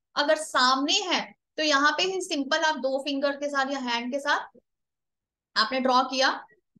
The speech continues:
ये है मेरा चोकुरे, तो मैंने throat chakra पे चोकुरे को ऐसे करके ड्रॉ कर लिया,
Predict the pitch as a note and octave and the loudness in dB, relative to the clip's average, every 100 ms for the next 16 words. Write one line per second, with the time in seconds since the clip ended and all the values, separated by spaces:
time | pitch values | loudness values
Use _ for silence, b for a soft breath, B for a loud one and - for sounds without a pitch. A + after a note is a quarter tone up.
0 | _ B3 C4 C4+ C#4 C#4 C4 F4+ - B3+ | _ -4 0 0 0 0 0 -2 -2 -4
1 | G#3+ G#3+ G#3+ D#4 D4+ B3 C#4 D4 B3+ B3 | -2 -2 -2 -2 -4 -2 -2 -2 -2 0
2 | B3 A#3 A#3+ C#4+ E4 C4 A3+ A#3+ A#3+ C4 | -2 -4 -4 -4 -6 -6 -4 -4 -2 -2
3 | D#4+ A#3 A3+ A3 A3+ G#4 E4+ A3 F3+ F3+ | -4 -4 -6 -8 -10 -10 -6 -4 -4 -6
4 | E3 D#3+ | -10 -12